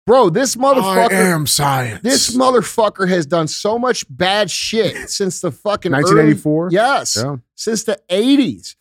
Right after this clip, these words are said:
Speaker 2: Mm-hmm.
Speaker 1: There's a book on it by, uh, uh, Robert Kennedy
Speaker 2: Yeah.
Speaker 1: that goes back and explains all of it. And they're trying to ban that book. And
Speaker 2: I
Speaker 1: not
Speaker 2: just
Speaker 1: be-
Speaker 2: saw that book in Walmart, by the way.
Speaker 1: People should read it.
Speaker 2: Yeah.
Speaker 1: The real, the real Anthony Fauci.
Speaker 2: Re-, I was,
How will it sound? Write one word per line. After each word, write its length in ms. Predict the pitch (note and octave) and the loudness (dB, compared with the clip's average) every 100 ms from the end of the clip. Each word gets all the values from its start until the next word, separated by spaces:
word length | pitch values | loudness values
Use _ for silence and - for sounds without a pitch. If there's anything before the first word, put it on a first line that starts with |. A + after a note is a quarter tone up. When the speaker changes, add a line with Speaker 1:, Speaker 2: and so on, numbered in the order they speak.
| G2+ | -10
Speaker 2:
Mm-hmm. 220 | F#2+ G#2+ | -8 0
Speaker 1:
There's 180 | G#3+ A#3+ | 2 2
a 80 | |
book 400 | F3+ B2 G#3+ C4+ | 2 2 4 4
on 220 | A#3 G#3 F#3+ | 2 2 2
it 120 | F#3+ | 0
by, 200 | F3+ F3 | 0 2
uh, 420 | D#3+ E3 D#3 D3 G2 _ _ _ - | 2 2 2 -2 -6 _ _ _ -4
uh, 140 | D#3+ D3 | -2 0
Robert 360 | F3+ G3 F#3 | 0 0 -2
Kennedy 520 | - C4 C#4+ E3+ E3+ F3 | 0 0 2 2 2 0
Speaker 2:
Yeah. 260 | G#2 A#2 A2 - | -2 0 -2 -2
Speaker 1:
that 100 | F#3+ | -2
goes 220 | F#3 C4 F3+ | 4 4 4
back 280 | B3+ B3 | 2 2
and 80 | A#3+ | 0
explains 500 | G#3 - - B3+ B3 | -4 -4 -2 0 2
all 240 | G#3 C4+ D4+ | 4 4 4
of 80 | D3 | 2
it. 140 | A#2 - | -6 -4
And 200 | F#3 A3 | -4 -2
they're 120 | G3+ A3+ | 0 -2
trying 280 | - C4 | -2 -2
to 60 | A3+ | -2
ban 320 | D3+ A#3 C4 | 0 0 2
that 220 | C4 C4 | 0 0
book. 340 | F#3+ D#4+ D4+ _ - | 0 2 2 _ -2
And 120 | F#3+ | 2
Speaker 2:
I 60 | |
Speaker 1:
not 80 | B3+ | 2
Speaker 2:
just 100 | B3 | 2
Speaker 1:
be- 40 | C4 | 2
Speaker 2:
saw 120 | F3+ | 2
that 120 | D#3+ | 2
book 180 | D3 C3+ | 0 0
in 60 | |
Walmart, 340 | A#2 C3+ D#3+ F#2+ | -2 0 -2 -4
by 100 | F2 | -6
the 80 | E2 | -8
way. 200 | D2+ F2+ _ _ _ _ | -8 -10 _ _ _ _
Speaker 1:
People 240 | E3+ E3+ | -4 -2
should 180 | E3+ E3 | -2 0
read 220 | D#3 G#3 | 0 0
it. 120 | C3+ - - | -2 -8 -4
Speaker 2:
Yeah. 300 | A2 D3 - - | -2 -2 -4 -6
Speaker 1:
The 80 | C3 | -2
real, 320 | C#3 F3+ F3+ | 2 4 2
the 120 | D3 | 0
real 260 | C#3 E3+ F#3 | 2 4 4
Anthony 340 | E3+ F#3 D#3+ | 0 -2 -4
Fauci. 460 | C#3+ F3+ F#3 - A2+ | -2 -2 -2 -2 -2
Speaker 2:
Re-, 140 | B2 | 0
I 100 | G#2 | 0
was, 200 | C3+ C3 | 0 -2